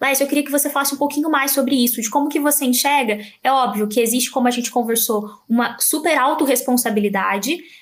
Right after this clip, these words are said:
é, de cada um como profissional, de se entender, de impor os seus próprios limites, mas a empresa também pode ajudar muito nesse processo, né? De criar um ambiente de trabalho mais saudável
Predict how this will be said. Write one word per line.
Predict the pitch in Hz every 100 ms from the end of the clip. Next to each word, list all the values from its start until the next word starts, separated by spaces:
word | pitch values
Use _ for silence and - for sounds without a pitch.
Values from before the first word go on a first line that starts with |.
| -
é, | 214 202 196
de | 208
cada | 220 262 247 220
um | 254 320
como | 269 240 -
profissional, | 233 226 220 208 196 196
de | 185
se | - 254
entender, | 285 269 208 202 220 226 214
de | 214
impor | 214 247 247
os | 240
seus | 208 208
próprios | - 214 214 202
limites, | 196 196 240 269 302 - - - -
mas | 254 277
a |
empresa | 311 302 294 294 294
também | 277 294
pode | 285 294 294
ajudar | 277 262 269
muito | 262 277 320 285
nesse | 233 220 -
processo, | 214 208 196 185 -
né? | 208 226 - - -
De | 254
criar | 254 262 277 311
um |
ambiente | 294 247 240 240
de | 226
trabalho | 226 214 202 208 208
mais | 202 202
saudável | 190 190 190 247 247 277